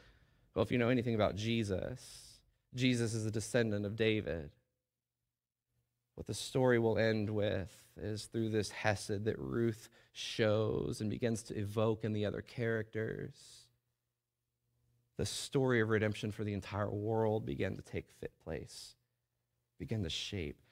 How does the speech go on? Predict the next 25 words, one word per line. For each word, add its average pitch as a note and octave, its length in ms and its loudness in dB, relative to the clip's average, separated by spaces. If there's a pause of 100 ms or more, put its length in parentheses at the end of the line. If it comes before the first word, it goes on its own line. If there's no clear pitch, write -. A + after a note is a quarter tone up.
(160)
But C3 160 4
they're D#3 180 12
gonna E3 180 6
be B2 140 4
dead C3+ 320 8
and A#2 180 2
gone C3 280 6
long C#3+ 640 8
before B2+ 260 2
they A2+ 140 4
see - 320 -4
any A2 220 -2
of B2 120 -10
that, - 280 0 (220)
which C#3 200 -2
means C3 180 6
that B2+ 140 -2
part D3 260 8
of E3+ 80 6
the D#3 100 8
way C3+ 140 8
that B2 140 2
we C3 180 4
understand B2 680 2
redemption A2+ 840 0